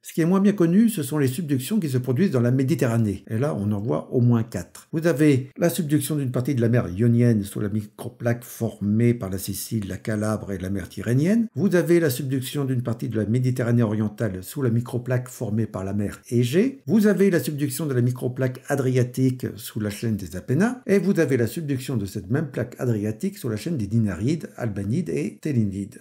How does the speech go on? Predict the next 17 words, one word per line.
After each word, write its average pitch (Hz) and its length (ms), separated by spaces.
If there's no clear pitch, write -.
Et 156 140
pour 156 200
compléter 185 400
les 147 120
zones 135 180
de 120 60
collision 135 480
continentale, 110 640
vous 110 240
avez 107 180
les 160 100
Carpates, - 540
qui 113 140
délimitent 113 720
le 113 160
bassin 101 380
pannonien. 113 600